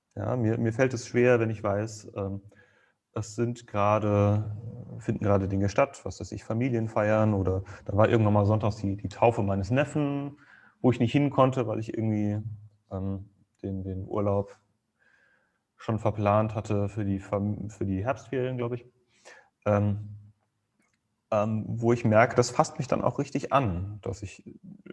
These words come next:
denke, „Okay, ich hab, jetzt habe ich mich für diesen Dienst entschieden, ist okay,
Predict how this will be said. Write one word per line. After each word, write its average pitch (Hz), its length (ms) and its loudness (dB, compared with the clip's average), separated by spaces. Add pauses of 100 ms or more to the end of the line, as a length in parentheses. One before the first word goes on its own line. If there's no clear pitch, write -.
(200)
denke, - 320 -6
„Okay, - 200 -2
ich 101 140 -2
hab, 117 140 -2
jetzt 110 180 -6
habe 123 120 0
ich - 80 -14
mich 120 100 -12
für 120 100 -6
diesen 113 220 -2
Dienst 131 280 -4
entschieden, 156 380 -8
ist - 140 -14
okay, 131 340 -6